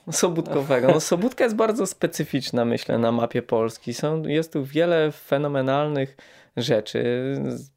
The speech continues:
począwszy od półmaratonu ślężeńskiego. Sobótka ma jako miasto pięć tysięcy mieszkańców, a w marcu co roku, no, oprócz tego roku,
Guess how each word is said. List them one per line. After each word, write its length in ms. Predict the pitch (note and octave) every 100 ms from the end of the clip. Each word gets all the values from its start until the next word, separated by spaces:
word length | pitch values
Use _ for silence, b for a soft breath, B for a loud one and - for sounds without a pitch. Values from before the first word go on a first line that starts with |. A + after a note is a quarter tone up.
| -
począwszy 440 | C#3 E3 D#3 -
od 80 | D3+
półmaratonu 680 | - D3 D3 C#3+ C#3+ C#3 A#2
ślężeńskiego. 800 | - A#2 A2+ A2+ - B2 A2+ A#2
Sobótka 520 | - C3 D#3 - B2+
ma 220 | B2 A#2+ b b b _
jako 240 | A#2+ A#2+ C3
miasto 380 | C3 C3+ -
pięć 260 | C3+ C#3+ C#3
tysięcy 440 | C3+ C3 C3 -
mieszkańców, 720 | B2 A#2+ - B2 C3+ - F3 E3
a 120 | B2+
w 40 |
marcu 580 | C#3 C#3 C#3 C#3+ C#3+ C#3+ b b b
co 200 | - C3+
roku, 560 | C3 C3 - B2 A#2+ A#2+ -
no, 160 | - B2
oprócz 420 | - - A#2 -
tego 320 | - C3 C#3
roku, 340 | D3+ D#3+ -